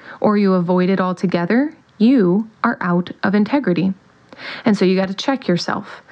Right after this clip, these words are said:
This is how you practice what you preach. You stay in alignment for the highest good.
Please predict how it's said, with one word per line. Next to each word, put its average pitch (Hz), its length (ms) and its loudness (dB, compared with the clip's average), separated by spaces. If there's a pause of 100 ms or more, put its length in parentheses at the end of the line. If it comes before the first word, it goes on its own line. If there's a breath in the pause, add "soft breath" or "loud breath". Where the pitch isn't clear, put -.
(220 loud breath)
This 220 220 0
is 269 120 -2
how 262 260 -2
you 208 160 2
practice 190 440 -2
what 175 160 -2
you 170 60 0
preach. - 460 -4 (260 loud breath)
You 185 140 4
stay 175 340 0
in 180 260 0
alignment 202 540 2
for 190 120 0
the 175 80 2
highest 180 380 -2
good. 208 320 0